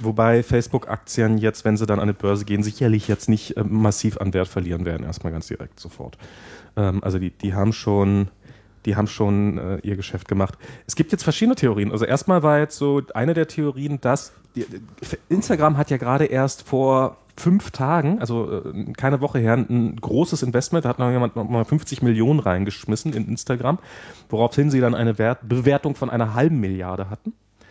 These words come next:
Ähm, und das ist so, <clears throat> das ist dann so, äh, da, da, also es gibt so die Theorie, die, dass die sagen,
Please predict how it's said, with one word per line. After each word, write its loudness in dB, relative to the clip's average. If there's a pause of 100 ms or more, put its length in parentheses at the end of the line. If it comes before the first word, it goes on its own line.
(400)
Ähm, 2 (1000)
und 2 (520)
das -2
ist 0
so, 2 (800)
<clears throat> -8
das -2
ist 0
dann 2
so, 2
äh, -4 (1400)
da, 6
da, 0 (260)
also -2
es -6
gibt -4
so 2
die 0
Theorie, 2
die, -6
dass 0
die -2
sagen, 2